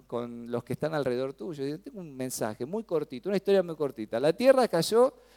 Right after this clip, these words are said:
la, la semilla cayó en cuatro tipos de tierras. ¿Cómo está tu corazón? "No, no me vengas con eso", no. ¿Cómo está tu corazón? ¿Va a rebotar? Mirá lo que dice la palabra. Y le das un mensaje. "No, yo tengo un montón de cosas que cambiar todavía".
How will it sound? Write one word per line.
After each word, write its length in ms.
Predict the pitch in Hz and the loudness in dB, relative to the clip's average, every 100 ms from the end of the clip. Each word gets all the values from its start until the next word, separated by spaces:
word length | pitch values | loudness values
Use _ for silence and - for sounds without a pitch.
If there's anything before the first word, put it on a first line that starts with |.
| _ | _
la, 200 | 160 165 | 2 6
la 200 | 160 156 | 8 6
semilla 360 | 175 214 233 | 4 2 2
cayó 240 | 196 175 208 | 4 4 2
en 60 | |
cuatro 260 | 214 214 202 | 2 2 2
tipos 280 | 185 180 165 | -2 2 4
de 80 | 135 | 4
tierras. 240 | 131 127 | 2 -2
¿Cómo 180 | 247 262 | -4 -4
está 180 | - 135 | 0 -2
tu 120 | 127 | -2
corazón? 400 | 117 107 - 107 _ _ _ | -2 -2 -6 -14 _ _ _
"No, 220 | - 190 | -8 -4
no 100 | 175 | -4
me 120 | 180 175 | -2 0
vengas 280 | 156 120 | 0 -2
con 140 | - 117 | -10 -12
eso", 180 | 113 120 | -10 -6
no. 180 | 190 147 _ _ | -6 -6 _ _
¿Cómo 180 | _ 277 | _ -6
está 160 | 233 170 | -2 0
tu 140 | 135 | -2
corazón? 380 | 120 107 - - _ _ _ _ _ _ _ _ - | -4 -4 -6 -14 _ _ _ _ _ _ _ _ 4
¿Va 80 | 185 | 4
a 40 | |
rebotar? 640 | 196 175 147 196 233 240 147 | 6 4 4 4 2 0 -4
Mirá 360 | 160 147 120 - | -2 0 -4 -6
lo 120 | 127 | -4
que 100 | 127 | -2
dice 180 | 139 131 | -2 0
la 120 | 120 | 0
palabra. 400 | 113 110 - 135 _ _ _ _ _ _ - | 0 -4 -6 -12 _ _ _ _ _ _ -4
Y 60 | |
le 100 | 110 | 0
das 240 | 113 131 - | 2 0 -4
un 80 | 104 | -12
mensaje. 440 | 101 101 113 107 _ _ _ _ _ _ _ | -12 -12 -16 -20 _ _ _ _ _ _ _
"No, 300 | 190 220 214 | 0 4 4
yo 140 | 190 190 | 2 -2
tengo 140 | 185 | -4
un 60 | 165 | -4
montón 240 | 156 180 | -2 -2
de 100 | 160 | 0
cosas 360 | - 180 - 107 | 2 2 2 -4
que 140 | 120 | 0
cambiar 320 | 123 127 127 | 0 2 0
todavía". 540 | 117 117 113 107 101 | 0 2 2 2 -2